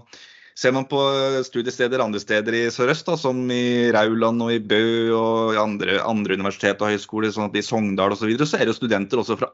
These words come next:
andre plasser i landet som kommer dit for å studere, fordi man har bygd opp et studentmiljø, eh, og kanskje er det noe spennende forskning som foregår der.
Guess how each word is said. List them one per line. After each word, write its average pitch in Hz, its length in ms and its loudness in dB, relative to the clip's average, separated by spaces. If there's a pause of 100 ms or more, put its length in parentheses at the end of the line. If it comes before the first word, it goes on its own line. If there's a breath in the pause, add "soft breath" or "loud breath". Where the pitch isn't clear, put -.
andre 95 320 -2
plasser 101 320 -2
i 101 80 -2
landet 120 320 0 (240 loud breath)
som 120 160 0
kommer 107 400 0
dit 107 320 0
for 101 240 -2
å 104 80 -2
studere, 104 400 2
fordi 110 160 -4
man 110 140 0
har 107 180 -8
bygd 92 320 0
opp - 80 -10
et 98 80 -8
studentmiljø, 120 840 0 (500 loud breath)
eh, 107 480 0
og 104 160 -8
kanskje 107 240 0
er 104 60 -4
det - 20 -2
noe 104 80 -6
spennende 101 480 -4
forskning - 600 -6
som 123 200 -6
foregår 120 400 4
der. 135 260 2